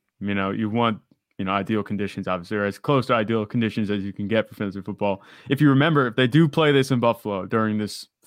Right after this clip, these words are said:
thunder snow that they're calling it, they're calling for thirty mile an hour winds on top of it. That kinda gets lost in the sauce when you're talking about three to six feet of snow, but thirty mile an hour wind. If you remember the last game that was played in Buffalo with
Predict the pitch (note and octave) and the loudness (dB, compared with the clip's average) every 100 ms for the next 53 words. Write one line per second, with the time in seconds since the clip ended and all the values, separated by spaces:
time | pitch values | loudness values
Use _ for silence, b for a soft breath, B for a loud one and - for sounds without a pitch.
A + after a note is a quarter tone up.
0 | - B2 A#2 G#2+ - A2+ F#2+ F#2+ F#2+ A2 | -2 0 2 -2 -2 -2 -2 -4 -6 -8
1 | - A2 F#2 F2 F2+ B2 C#3 C3 A#2 B2+ | -2 -4 -4 -8 -8 -4 -2 -2 -4 0
2 | C3+ B2+ C3 A#2+ A#2 G#2+ G#2 A2 F#2 G2 | 2 2 2 2 2 0 -2 -2 -4 -8
3 | F2+ G#2 G2+ F#2+ F#2 A2+ A#2 A2+ A2 G#2 | -2 -2 -2 -10 -4 -4 -2 -4 -4 -4
4 | G#2+ G#2+ A#2 - b b b A#2 A#2+ - | 0 2 0 -4 b b b -2 -2 2
5 | A2+ A#2+ A#2+ A#2+ A2 B2 B2+ B2 A#2+ C3 | 2 2 0 -4 0 0 2 2 2 2
6 | B2+ C#3 B2+ - B2+ - B2+ B2+ B2+ G#2+ | 0 0 -4 -2 -2 -2 0 0 0 -6
7 | _ E3+ D#3+ E3+ D3+ D3 C#3+ C3+ C#3 A#2+ | _ 0 0 2 2 2 2 2 0 -2
8 | A2+ C3+ C#3 C#3+ C3 A2+ A#2+ A#2+ - B2+ | -4 -2 0 0 -2 0 0 0 0 0
9 | A2+ A2 A2+ - A#2+ A#2 B2 _ _ - | 0 -2 -6 -4 0 0 -4 _ _ -2
10 | C3 A#2+ A#2+ - C#3 D3 D#3+ - _ _ | 2 4 2 2 0 2 0 -4 _ _
11 | - B2+ | -2 -2